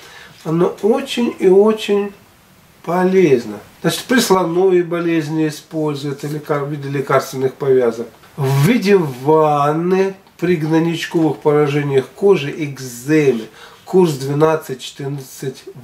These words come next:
ванн. Измельчают корни, значит, заливают его и всё это делают. Делают различные, м, мази на основе порошка из листьев.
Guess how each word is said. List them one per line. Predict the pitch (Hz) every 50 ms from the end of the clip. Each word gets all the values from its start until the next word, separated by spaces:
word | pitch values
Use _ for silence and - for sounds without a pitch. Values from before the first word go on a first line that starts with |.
| 120 127
ванн. | 135 151 - 139 131 - 101 98 95 92 - - _ _ -
Измельчают | 151 127 127 147 151 139 139 - - 170 156 143 127 117 - - _
корни, | - 135 123 117 113 117 123 131 160 185 208 247 254 - - _ _ _ - - - - - - - _ _ -
значит, | 131 123 - 139 127 117
заливают | 120 156 151 151 151 147 147 151 165 180 214 240 247 247 240 233 233 233
его | 233 226 214 214 214 208 196
и | 170 151 151 170 180
всё | - - - 190 185 202 208
это | 196 - - 165 156
делают. | 147 139 131 127 127 123 120 120 117 117 - _ _
Делают | - 147 180 233 240 226 208 190 180 165 - -
различные, | 170 170 165 151 165 175 160 147 - 156 151 151 147 143 139 139 135 135 131 131 127
м, | 127 127 123 120 120 117 117 - _ _ -
мази | 143 147 151 139 131 120 123 120 123 156 185 196
на | - 175 160 156 156 151
основе | 151 - - 165 156 143 143 135 120 - - _ _ - - - - - - - _ _ _ _ -
порошка | 151 147 147 147 143 143 - - - 143 127 123 123
из | 127 127 120 120 123
листьев. | 127 127 123 120 117 - - - 170 190 214